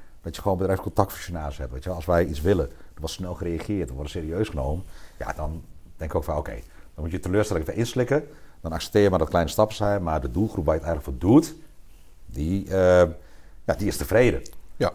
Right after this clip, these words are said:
Speaker 1: Dus dat, dat, dat is wel, hè, eh, dat blijft ook een leidmotief. En de opgave voor de komende jaren is gewoon om de mensen mee te krijgen in,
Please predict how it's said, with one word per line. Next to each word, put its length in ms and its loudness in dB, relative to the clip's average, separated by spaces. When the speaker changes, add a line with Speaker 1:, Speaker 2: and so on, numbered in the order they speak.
Speaker 1:
Dus 100 -12
dat, 200 4
dat, 220 4
dat 160 4
is 100 0
wel, 340 10
hè, 180 2
eh, 200 4
dat 100 6
blijft 200 6
ook 60 0
een 60 0
leidmotief. 540 4
En 180 -4
de 60 -2
opgave 280 4
voor 100 2
de 60 0
komende 320 4
jaren 360 2
is 100 -6
gewoon 180 -2
om 100 -4
de 60 -2
mensen 320 -4
mee 180 2
te 100 -6
krijgen 400 -4
in, 320 -6